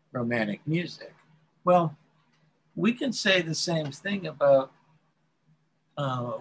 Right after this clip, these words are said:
what we, we could say, what is exactly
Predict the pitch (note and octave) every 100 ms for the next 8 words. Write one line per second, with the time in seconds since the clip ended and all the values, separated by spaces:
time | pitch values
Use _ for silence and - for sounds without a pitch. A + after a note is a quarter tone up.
0 | C3+ D#3 E3+ - _ - D#3 D3 D3+ D#3
1 | D3 - C3 B2+ C#3 - - _ - F#3
2 | - G2 - - - - A#2 C3 B2 A#2
3 | - A2+ G#2